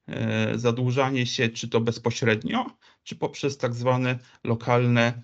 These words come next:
e, wehikuły finansowania samorządów.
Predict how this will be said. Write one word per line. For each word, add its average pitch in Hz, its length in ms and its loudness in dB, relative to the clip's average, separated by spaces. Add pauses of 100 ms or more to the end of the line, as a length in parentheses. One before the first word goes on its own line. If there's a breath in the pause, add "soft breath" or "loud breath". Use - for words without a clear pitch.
(120)
e, 113 180 -2
wehikuły 113 600 0
finansowania 107 640 0
samorządów. 104 760 -2